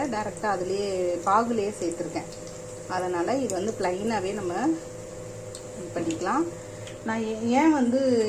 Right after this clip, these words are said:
இந்த மாதிரி பாகு காசும் போது உங்ககிட்ட காட்டல அப்படின்னா,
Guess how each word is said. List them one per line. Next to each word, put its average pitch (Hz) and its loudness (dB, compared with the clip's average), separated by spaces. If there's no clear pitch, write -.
இந்த 202 -2
மாதிரி 208 0
பாகு 247 8
காசும் 202 2
போது 190 4
உங்ககிட்ட 208 2
காட்டல 185 -2
அப்படின்னா, 175 2